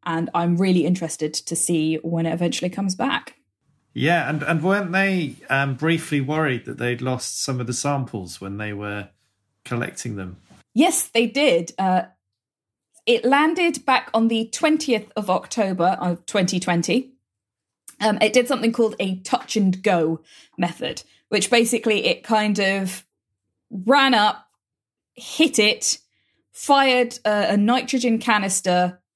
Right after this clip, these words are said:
Speaker 1: nitrogen gas into the surface, which blasted up a load of dust that then got forced into its, um,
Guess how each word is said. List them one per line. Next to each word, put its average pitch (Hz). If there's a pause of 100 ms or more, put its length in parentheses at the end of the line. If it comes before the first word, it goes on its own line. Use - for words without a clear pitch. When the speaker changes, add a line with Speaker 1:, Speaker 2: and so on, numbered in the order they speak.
(180)
Speaker 1:
nitrogen 220
gas 196
into 202
the 185
surface, 180
which - (1600)
blasted 240
up 202
a 226
load 214
of 185
dust 185
that 185
then 196
got 185
forced 190
into 185
its, -
um, 175